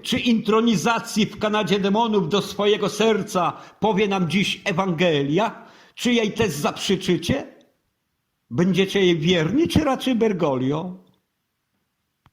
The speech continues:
A mówi tak: „Czy nie wiecie, że niesprawiedliwi nie posiądą Królestwa Bożego?” Nawet się nie łudźcie, wy tam posoborowi kra-,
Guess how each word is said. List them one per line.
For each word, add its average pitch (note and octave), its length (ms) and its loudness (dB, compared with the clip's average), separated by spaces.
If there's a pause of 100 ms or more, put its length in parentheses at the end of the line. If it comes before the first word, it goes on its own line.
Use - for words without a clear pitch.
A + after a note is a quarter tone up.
(420)
A D3 80 -4
mówi C4+ 240 2
tak: E3+ 560 -4 (280)
„Czy - 220 -2
nie A#3 140 2
wiecie, A#3+ 360 0
że G#3 160 0
niesprawiedliwi A3+ 1040 2
nie G#3+ 100 2
posiądą A3 540 0
Królestwa F#3+ 580 0
Bożego?” E3 560 -4 (840)
Nawet C#4 400 2
się C#4+ 240 0
nie C#4+ 140 4
łudźcie, D#4 500 2
wy A3 120 0
tam G3+ 280 -2
posoborowi G#3 680 0
kra-, F3+ 320 -2